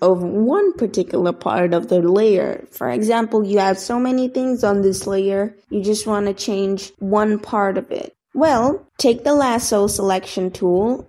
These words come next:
at the top, which is this peanut-shaped thing,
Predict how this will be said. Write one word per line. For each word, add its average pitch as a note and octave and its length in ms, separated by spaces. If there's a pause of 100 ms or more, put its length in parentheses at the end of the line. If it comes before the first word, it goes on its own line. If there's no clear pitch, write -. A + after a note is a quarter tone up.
at F#3+ 160
the F#3+ 80
top, G#3 400
which G3+ 220
is F#3+ 240
this - 340 (180)
peanut-shaped E3+ 1400 (320)
thing, F3+ 420